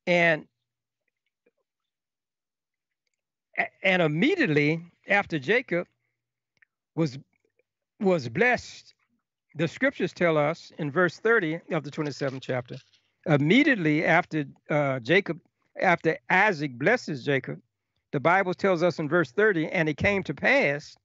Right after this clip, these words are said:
that as soon as Isaac had made an end of blessing Jacob, and Jacob was yet scarce gone out from the presence of Isaac his father, that Esau his brother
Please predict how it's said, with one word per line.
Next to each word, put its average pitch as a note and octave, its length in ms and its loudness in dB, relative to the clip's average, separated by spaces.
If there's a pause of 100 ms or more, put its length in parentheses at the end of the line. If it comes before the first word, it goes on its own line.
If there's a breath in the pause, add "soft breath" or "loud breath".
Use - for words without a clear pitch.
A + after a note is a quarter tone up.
(500)
that E3+ 140 4
as E3 140 2
soon C#4+ 540 0
as F3 140 2
Isaac A3 500 2
had E3+ 240 2
made G3 320 0
an E3 160 2 (160)
end A3+ 560 0 (440)
of C#3 180 -2
blessing F#3+ 360 0
Jacob, F#3 460 0 (160)
and D#3+ 160 -2
Jacob G#3 440 0 (300)
was D3+ 240 0
yet A3 220 0
scarce A3 540 0
gone F#3 340 2 (120)
out A#3+ 240 0 (180)
from A#3 400 0 (260)
the D3 100 0
presence B3+ 440 0
of D#3 100 -2
Isaac F#3+ 480 0
his D#3+ 160 -6
father, E3 460 0 (280)
that D#3 160 2
Esau F3 720 2
his E3+ 320 -2
brother D#3+ 440 0